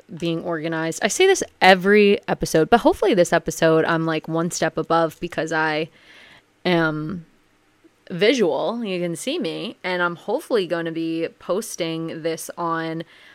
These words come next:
my YouTube channel, which I have not used my YouTube channel in years.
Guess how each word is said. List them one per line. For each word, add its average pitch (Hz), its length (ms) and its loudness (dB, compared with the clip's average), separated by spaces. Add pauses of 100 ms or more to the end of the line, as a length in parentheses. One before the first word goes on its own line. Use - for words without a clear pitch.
(280)
my 165 260 -6 (340)
YouTube 190 420 -4
channel, 147 460 -6
which 175 420 -2
I 180 140 0
have 254 120 0
not 294 260 -2
used 175 1120 -8
my 170 720 0 (400)
YouTube 175 460 -6
channel 147 540 -6 (760)
in 175 400 0
years. 165 880 -2